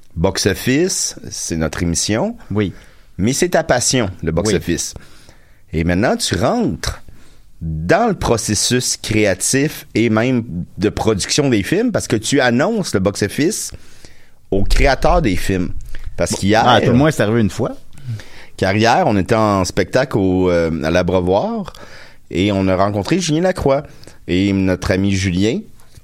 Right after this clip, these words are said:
Speaker 1: a annoncé à Julien Lacroix que le film avait fait plus de cent mille dollars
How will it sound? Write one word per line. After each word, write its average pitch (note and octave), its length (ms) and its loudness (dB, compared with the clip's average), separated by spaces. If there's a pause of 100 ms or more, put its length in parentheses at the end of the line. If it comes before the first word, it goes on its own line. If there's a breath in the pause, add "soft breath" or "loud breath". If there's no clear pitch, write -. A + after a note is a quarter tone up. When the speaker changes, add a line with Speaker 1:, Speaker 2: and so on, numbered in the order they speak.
Speaker 1:
a F#2 240 2
annoncé D3+ 680 2
à G#2+ 100 2
Julien G2 220 0
Lacroix G2+ 300 0
que B2+ 120 -2
le F2 60 0
film B2 200 0
avait F#2 160 2
fait G#2+ 180 -2 (140)
plus D#3 200 -2
de C3 80 2
cent G2+ 220 0
mille A2 180 2
dollars G2+ 380 2